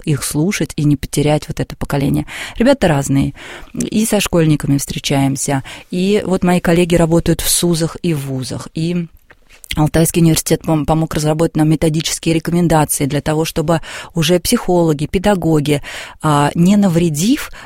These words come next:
могли приходить в учебные заведения.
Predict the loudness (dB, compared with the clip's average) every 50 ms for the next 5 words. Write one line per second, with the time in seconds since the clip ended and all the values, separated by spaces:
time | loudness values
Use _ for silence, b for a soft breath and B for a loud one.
0 | B B 0 0 2 2 2 0 0 0 -2 -2 0 0 0 0 0 -2 -2 -4
1 | -2 0 0 2 2 4 4 4 2 2 0 -4 -4 0 4 6 8 8 8 6
2 | 4 2 0